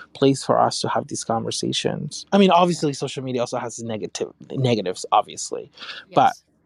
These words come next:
Speaker 1: if thinking about the positives, it just allows more, um, folks to see themselves,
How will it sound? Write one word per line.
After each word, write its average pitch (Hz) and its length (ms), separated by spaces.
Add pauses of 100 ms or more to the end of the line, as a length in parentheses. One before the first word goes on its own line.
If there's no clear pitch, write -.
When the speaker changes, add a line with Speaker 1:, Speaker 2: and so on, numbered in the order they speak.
(140)
Speaker 1:
if 139 140
thinking 147 180
about 127 140
the 113 80
positives, 120 540
it 120 40
just 117 140
allows 120 580
more, 113 500 (540)
um, 113 460 (1000)
folks - 640
to 127 100
see 131 720 (720)
themselves, 131 880